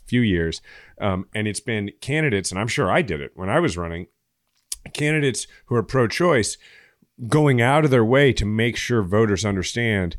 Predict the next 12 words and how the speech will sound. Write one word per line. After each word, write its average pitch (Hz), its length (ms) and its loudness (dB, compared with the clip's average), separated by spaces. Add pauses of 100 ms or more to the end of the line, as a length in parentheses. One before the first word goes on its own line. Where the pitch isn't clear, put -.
(260)
that, 95 360 0 (320)
that 92 280 -4
they 104 160 2
respect - 800 -4
the 101 60 -2
views 92 500 0
of 87 120 -10
people 90 400 -6
who 98 140 -6
are 85 80 -4
pro-life, 87 760 -2
right? 98 280 0